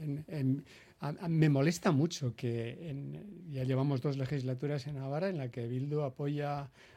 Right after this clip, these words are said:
al gobierno de Navarra y el gobierno de Navarra formalmente no se digne a sacarse una foto de negociación con ellos, ¿no? O sea, ¿a qué estamos tratando? ¿A quién estamos tratando de engañar?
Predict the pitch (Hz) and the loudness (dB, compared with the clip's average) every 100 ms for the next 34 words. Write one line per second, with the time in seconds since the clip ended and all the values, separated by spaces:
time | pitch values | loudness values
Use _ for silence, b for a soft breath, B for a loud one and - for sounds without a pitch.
0 | B 147 135 135 147 151 143 139 135 131 | B -6 -2 0 2 2 0 0 0 0
1 | 135 147 160 185 185 143 135 135 139 156 | -2 0 -2 -2 -2 -2 0 2 2 2
2 | 175 170 160 156 156 165 175 180 131 - | 2 2 2 2 2 2 2 0 -2 0
3 | 143 135 147 170 170 175 175 170 175 165 | 0 2 2 2 2 2 0 0 0 0
4 | 160 139 156 160 165 139 131 135 156 156 | -2 -2 -2 0 -2 -4 -6 -8 -4 -6
5 | - B B B - 160 160 127 156 - | -6 B B B -2 0 0 2 0 0
6 | 135 123 117 113 120 110 131 127 135 131 | 0 0 0 -4 -6 -6 -6 -4 -2 -2
7 | 120 123 131 170 165 117 123 139 165 B | -2 -4 -2 -2 -2 -4 -4 -6 -6 B
8 | B B B - 135 135 - 160 139 - | B B B -6 -2 -2 -4 -4 -2 2
9 | 247 156 - 135 117 120 - - - 120 | 2 2 0 -2 -2 -4 -8 -8 -4 0
10 | 131 120 117 131 127 202 220 220 139 - | 2 4 4 0 0 4 6 6 2 0
11 | 131 120 - 123 117 127 117 113 120 123 | 0 0 -2 -6 -2 0 0 -4 -4 -6
12 | 117 123 123 117 | -6 -2 0 0